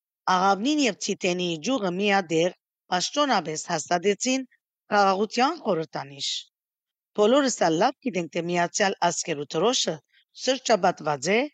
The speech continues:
Ցիթենիի տերևներով և գսվի, թե Ամերիկայի գարթ մը հողամասեր կգրեն Olive Branch անունը, իբրև խաղաղասեր ժողովուրդ,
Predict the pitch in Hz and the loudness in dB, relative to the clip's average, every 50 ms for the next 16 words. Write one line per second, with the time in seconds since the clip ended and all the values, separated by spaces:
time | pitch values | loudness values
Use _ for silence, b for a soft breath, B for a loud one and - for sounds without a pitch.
0 | b b b _ - - - 233 - 247 214 202 190 180 165 147 160 208 220 233 | b b b _ -8 -6 -6 -4 -2 -2 -2 0 0 -2 -2 0 0 2 2 2
1 | 240 226 240 247 247 247 262 294 349 - _ _ _ _ _ _ _ _ _ 254 | 2 2 0 0 2 2 2 0 -2 -4 _ _ _ _ _ _ _ _ _ 0
2 | 277 269 226 226 262 - - 233 240 226 - 208 190 - - - 202 214 208 202 | 0 0 0 -2 -2 -2 -2 -2 -4 -2 0 0 0 2 0 -2 -2 -2 -2 -2
3 | 208 196 - 214 202 202 202 - - 226 247 269 - _ 247 202 170 180 160 160 | -4 -2 0 0 0 0 -2 -2 0 0 0 0 0 _ -10 -8 -8 -6 -6 -6
4 | 165 160 156 151 151 - 262 285 302 262 226 233 156 175 165 156 160 165 196 240 | -6 -6 -6 -6 -4 -2 -2 -2 -2 0 -2 -2 -2 -2 -4 -4 -2 -2 -2 -4
5 | 277 294 _ _ _ _ _ _ _ _ - 214 214 196 208 202 180 180 160 160 | -4 -8 _ _ _ _ _ _ _ _ -2 0 0 2 0 -2 -2 -4 -6 -6
6 | 165 160 151 165 220 285 - - - - - _ _ _ 170 170 156 151 147 143 | -6 -4 -4 -4 -6 -6 -6 -8 -8 -8 -10 _ _ _ -2 -2 -2 -2 -4 -4
7 | 151 175 233 330 392 - _ _ _ _ _ _ _ - 277 277 - - 269 269 | -2 0 0 0 -2 -4 _ _ _ _ _ _ _ -4 -4 -2 0 0 -2 -2
8 | 262 _ - 233 208 190 170 160 165 156 - - 269 294 277 240 277 262 240 247 | -2 _ 0 2 2 2 4 2 0 0 0 0 0 0 2 0 0 2 4 2
9 | 247 220 240 247 254 233 | 2 2 0 -2 -2 -2